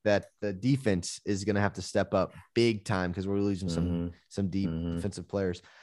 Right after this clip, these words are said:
Speaker 1: Uh, Kevin twenty-eight three one three says, "I'm proud of this team.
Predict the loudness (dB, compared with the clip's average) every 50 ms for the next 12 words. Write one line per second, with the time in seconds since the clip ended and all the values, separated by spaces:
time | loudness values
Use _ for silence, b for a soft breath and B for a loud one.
0 | b b 6 6 6 6 10 12 12 12 12 12 8 8 6 6 8 10 10 10
1 | 8 8 6 6 6 8 8 8 8 6 6 4 6 6 6 6 6 2 2 4
2 | 8 8 10 10 8 6 2 -8 _ _ _ _ _ _ _ -2 -2 0 6 10
3 | 12 12 12 12 12 10 6 4 4 4 2 4 6 6 8 8 6 6 2